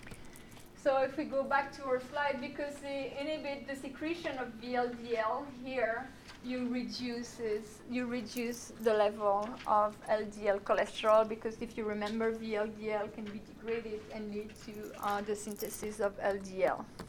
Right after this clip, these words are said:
Um,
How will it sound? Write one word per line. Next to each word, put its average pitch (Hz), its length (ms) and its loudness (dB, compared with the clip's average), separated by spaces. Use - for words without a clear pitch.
Um, 240 800 8